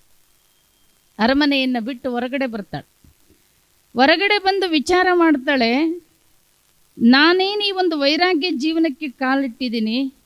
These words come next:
ಇನ್ನು ವಾಪಸ್ಸು ಮತ್ತೆ ನನ್ನ ತಂದೆ ತಾಯಿ ಮನೆಗೆ ಹೋಗೋದು ಬೇಡ. ನನ್ನ ಜೀವನ ಸಾರ್ಥಕತೆಯನ್ನ ಪಡಿಬೇಕಾದ್ರೆ, ನಾನು ಒಂದು ಗುರಿಯನ್ನ ಮುಟ್ಬೇಕಾದ್ರೆ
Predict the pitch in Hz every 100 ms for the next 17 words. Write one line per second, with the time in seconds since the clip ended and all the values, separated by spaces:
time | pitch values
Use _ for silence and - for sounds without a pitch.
0 | _ 262 262 247 294 285 349 - 285 277
1 | 269 320 285 269 254 208 233 247 294 233
2 | 254 247 240 220 233 214 214 214 214 196
3 | 175 185 160 - _ _ _ _ _ _
4 | _ _ - 285 339 339 226 330 392 403
5 | 392 381 381 381 285 - 277 339 285 392
6 | 370 285 349 330 311 311 311 285 - -
7 | 269 330 277 262 240 220 220 254 320 339
8 | 339 302 247 359 381 370 339 294 247 240
9 | 240 220 202 185 220 254 254